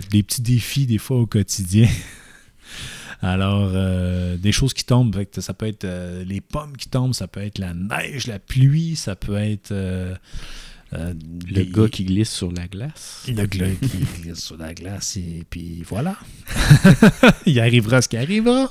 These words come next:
Speaker 1: hein ?
Speaker 2: Voilà.
Speaker 1: On le sait, on connaît la suite.
Speaker 2: Mais donnez un coup de main après si vous photographiez. Euh... Allez voir si la personne va bien.
Speaker 1: Allez voir si la personne va bien, s'il n'y a rien de cassé, sinon, ben
Speaker 2: Ouais.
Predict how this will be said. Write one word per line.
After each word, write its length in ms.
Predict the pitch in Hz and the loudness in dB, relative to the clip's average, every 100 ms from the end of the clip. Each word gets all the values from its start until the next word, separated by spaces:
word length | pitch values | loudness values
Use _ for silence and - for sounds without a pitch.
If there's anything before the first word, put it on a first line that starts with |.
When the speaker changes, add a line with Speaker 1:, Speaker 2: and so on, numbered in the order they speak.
| - | 2
Speaker 1:
hein ? 140 | 151 | 4
Speaker 2:
Voilà. 180 | 254 247 110 | 2 -2 -2
Speaker 1:
On 100 | 104 | -2
le 60 | |
sait, 260 | 101 - 123 | 0 2 2
on 100 | 110 | 4
connaît 200 | 127 151 | 6 6
la 140 | 117 | 4
suite. 280 | 95 - 170 - | 2 2 2 2
Speaker 2:
Mais 180 | 104 101 | 2 4
donnez 220 | 104 107 | 6 6
un 40 | 117 | 6
coup 120 | - | 4
de 80 | 110 | -2
main 180 | 107 104 | 0 0
après 220 | 87 - 95 | -2 -2 -4
si 160 | - | -6
vous 60 | 101 | -10
photographiez. 800 | - 98 101 101 98 - 98 95 | -10 -8 -8 -8 -12 -10 -8 -8
Euh... 100 | 92 98 - - - - | -10 -12 -16 -20 -12 -4
Allez 140 | 104 | 0
voir 200 | 113 - | 4 4
si 120 | 143 | 4
la 100 | 120 | 2
personne 380 | 117 104 - 117 | 2 -2 -2 -2
va 140 | 107 98 | -2 -4
bien. 120 | 117 - | -6 -2
Speaker 1:
Allez 140 | 110 | 0
voir 100 | 110 | 0
si 80 | - | -2
la 40 | |
personne 280 | - - 113 | -2 0 2
va 100 | 101 | 2
bien, 180 | 87 98 | 2 0
s'il 160 | - 90 | 2 0
n'y 60 | |
a 20 | 95 | 2
rien 60 | |
de 40 | 101 | 2
cassé, 400 | 98 87 - 104 | 0 0 -2 -6
sinon, 300 | - - 101 | -6 -4 -4
ben 180 | 104 104 | -2 -2
Speaker 2:
Ouais. 120 | 82 | -2